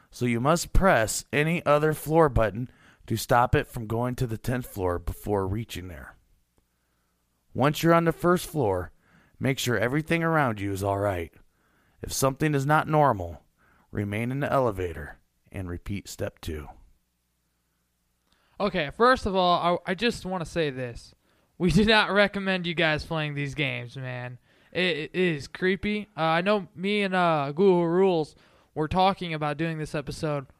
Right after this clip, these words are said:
Speaker 2: months back, and, uh, we were researching on this, and we have found out there was ha-, has been some deaths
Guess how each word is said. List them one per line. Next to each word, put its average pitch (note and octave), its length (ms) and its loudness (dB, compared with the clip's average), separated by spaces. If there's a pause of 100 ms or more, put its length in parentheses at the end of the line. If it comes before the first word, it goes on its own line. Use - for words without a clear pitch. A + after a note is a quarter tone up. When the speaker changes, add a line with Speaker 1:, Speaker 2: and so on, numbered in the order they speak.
(340)
Speaker 2:
months E3+ 420 -2
back, E3 560 -2
and, D3 460 -4
uh, C#3 340 -2 (120)
we D#3+ 160 0
were D3+ 160 2
researching E3+ 600 -2
on C3+ 220 -6
this, C3 320 -6 (440)
and D3 400 -4
we D#3+ 220 2
have D3+ 120 0
found E3+ 320 0
out D#3+ 160 0
there D#3+ 160 2
was F3+ 360 4
ha-, F3 280 0
has F#3 480 2
been D#3 360 -2
some D3 200 -8
deaths D#3 520 -4